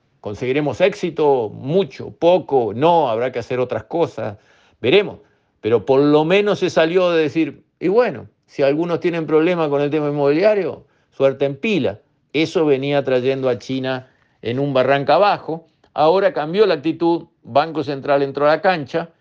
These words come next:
Banco Central chino tiene una fuerza enorme, y con esas dieciséis medidas se supone que va a reencauzar el tema inmobiliario en ese país.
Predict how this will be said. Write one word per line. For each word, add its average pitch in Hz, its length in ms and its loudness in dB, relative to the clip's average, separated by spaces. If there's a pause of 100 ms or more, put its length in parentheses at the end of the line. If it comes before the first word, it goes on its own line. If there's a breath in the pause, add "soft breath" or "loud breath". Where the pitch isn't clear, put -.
(380)
Banco 123 320 -6
Central 120 340 -4
chino 135 280 -6
tiene 107 140 -8
una 107 140 -8
fuerza - 480 -6
enorme, 135 840 -2 (360)
y 135 140 -8
con 143 160 -4
esas 156 300 -2
dieciséis 139 840 -2
medidas 156 580 0 (260 soft breath)
se - 180 -6
supone 143 520 -2
que 143 100 2
va 131 220 4
a 135 40 2
reencauzar 139 720 0
el 123 180 -4
tema 120 420 -6
inmobiliario 117 1000 -2 (300 soft breath)
en 110 160 -6
ese 131 240 -4
país. 113 420 -2